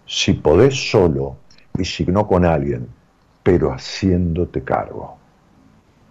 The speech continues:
Como dijo un viejo maestro, "Hacelo con miedo", reitero,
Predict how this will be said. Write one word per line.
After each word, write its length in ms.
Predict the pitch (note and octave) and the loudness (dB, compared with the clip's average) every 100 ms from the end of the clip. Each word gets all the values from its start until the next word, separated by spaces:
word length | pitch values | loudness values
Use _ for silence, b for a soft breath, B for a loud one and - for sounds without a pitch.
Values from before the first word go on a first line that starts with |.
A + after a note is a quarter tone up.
| _ _ _ _ _ _ _ _ _ _ _ _ _ _ _ _ _ _ | _ _ _ _ _ _ _ _ _ _ _ _ _ _ _ _ _ _
Como 220 | - F#2+ | -4 0
dijo 240 | A2 - G#2 | 0 0 0
un 80 | |
viejo 240 | F#2 F2+ E2+ | 0 0 -2
maestro, 580 | B1+ C2 - - - - _ _ _ _ _ _ _ _ _ | -2 -4 -6 -8 -8 -10 _ _ _ _ _ _ _ _ _
"Hacelo 440 | - - A#2 A2+ G2 | -8 -2 2 2 2
con 240 | D2+ C2 | 0 0
miedo", 480 | D2+ F2+ B1+ A#1+ A1 - _ _ | 2 2 0 -4 -8 -14 _ _
reitero, 600 | - - C2+ E2 - - | -4 -4 0 0 0 -2